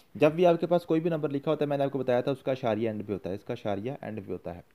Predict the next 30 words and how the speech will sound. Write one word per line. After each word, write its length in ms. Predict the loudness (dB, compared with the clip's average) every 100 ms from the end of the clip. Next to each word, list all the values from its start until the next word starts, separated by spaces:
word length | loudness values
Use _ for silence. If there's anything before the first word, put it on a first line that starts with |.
| _
कोई 160 | -4 -2
भी 80 | -2
नंबर 240 | -4 -4
अशारिये 360 | -2 -2 -2 -4
के 120 | -4
बगैर 320 | -2 0 -2
नहीं 260 | -4 -8 -8
होता। 280 | -10 -10 -16 _ _ _ _ _ _ 0
अब 200 | 2 2
क्या 140 | 4
आपने 240 | 2 2 2
क्या 160 | 4 4
करना 240 | 2 2
है, 200 | 0 -2 -6 -10
वो 100 | -4
कहता 220 | 0 0
है 20 |
इसको 200 | 0 -4
फ्रैक्शन 400 | 0 0 0 -4
में 120 | -2
लिखें, 260 | -2 -2 -4
मीन्स 300 | -4 -6 -6 -4
के 80 | -2
ये 140 | 0
जो 100 | 0
बटा 240 | 0 0
है 60 | -2
इसको 200 | -2 -6
ख़त्म 300 | -8 -8 -8
करें। 200 | -8 -12